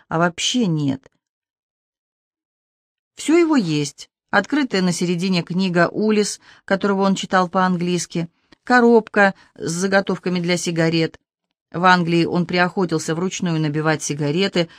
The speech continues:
каждый раз выбирая новый табак. Тяжёлая зажигалка, сделанная из ружейной гильзы, ещё, кажется, в Первую мировую войну. Военный же портсигар из воронёной стали. Всё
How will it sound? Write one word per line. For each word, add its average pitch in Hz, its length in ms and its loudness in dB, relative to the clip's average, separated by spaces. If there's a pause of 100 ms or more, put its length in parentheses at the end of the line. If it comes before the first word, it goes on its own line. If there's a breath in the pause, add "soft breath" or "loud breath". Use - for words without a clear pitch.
(200 loud breath)
каждый 208 380 2
раз 196 220 2
выбирая 170 420 0
новый 170 320 0
табак. 151 540 -4 (580)
Тяжёлая 220 520 2
зажигалка, 180 640 0
сделанная 170 540 -2
из 160 200 -6
ружейной 165 460 -2
гильзы, 160 440 -2 (220 loud breath)
ещё, 190 240 -2
кажется, 185 400 0
в - 80 -14
Первую 180 380 0
мировую 170 440 0
войну. 165 520 -2 (540)
Военный 185 560 2
же 170 140 -2
портсигар 160 760 0
из 156 240 -6
воронёной 160 480 0
стали. 208 540 0 (880 soft breath)
Всё 311 520 2